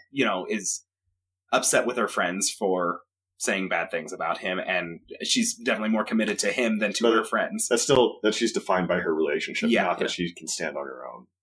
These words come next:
Speaker 3: Yeah,
Speaker 2: And that's just
Speaker 3: but
Speaker 2: a, and that's just in this first volume. This is only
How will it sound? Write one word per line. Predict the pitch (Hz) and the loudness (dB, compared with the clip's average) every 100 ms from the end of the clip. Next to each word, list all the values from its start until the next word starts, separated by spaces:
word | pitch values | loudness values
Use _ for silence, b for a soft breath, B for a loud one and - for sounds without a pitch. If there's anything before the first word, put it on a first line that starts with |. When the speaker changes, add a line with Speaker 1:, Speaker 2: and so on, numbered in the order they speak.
| _ _ _ _ | _ _ _ _
Speaker 3:
Yeah, | 120 110 | 4 6
Speaker 2:
And | 170 | 6
that's | 165 | 6
just | 170 | 6
Speaker 3:
but | 165 135 | 8 6
Speaker 2:
a, | B B _ - | B B _ 0
and | 147 | 4
that's | 131 - | 4 6
just | 135 - | 4 4
in | 139 | 4
this | 131 - - - | 4 4 -4 0
first | - 131 | 4 6
volume. | 110 101 101 101 95 _ _ _ - | 6 4 4 2 -2 _ _ _ 0
This | 113 | 4
is | 110 107 | 4 4
only | 107 107 101 98 | 6 6 6 2